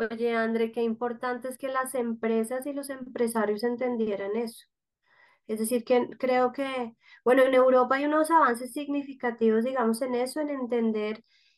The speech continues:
eh, cómo el bienestar del ser, porque es que las empresas, eh, no son una misión, una visión pegada en la pared, las empresas son personas que interactúan entre sí y venden productos, ofrecen productos, producen productos, lo que sea.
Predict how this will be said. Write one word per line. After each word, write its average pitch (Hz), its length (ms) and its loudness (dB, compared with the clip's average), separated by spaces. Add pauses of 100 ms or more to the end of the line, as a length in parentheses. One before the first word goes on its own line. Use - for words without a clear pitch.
(100)
eh, 226 340 -2
cómo 269 380 2
el 285 100 4
bienestar 247 880 2
del 262 240 -2
ser, 294 480 0 (340)
porque 233 220 -8
es 226 60 -8
que 247 100 -6
las 262 240 -4 (240)
empresas, 240 840 2 (100)
eh, 247 260 -2
no 240 200 2
son 254 160 0
una 269 160 -2
misión, 233 400 0
una 240 140 2
visión 233 340 -4
pegada 226 200 -2
en 247 80 -2
la 262 100 -4
pared, 240 220 -2
las 285 140 -4
empresas 226 360 -4
son 226 180 -2
personas 240 760 -4 (220)
que 226 100 -4
interactúan 220 720 2
entre 247 360 0
sí 262 300 -6 (500)
y 240 200 0
venden 254 400 6
productos, 254 500 2
ofrecen 233 420 0
productos, 247 520 0
producen 226 400 0
productos, 247 400 -2
lo 247 100 -6
que 214 140 -8
sea. 208 380 -10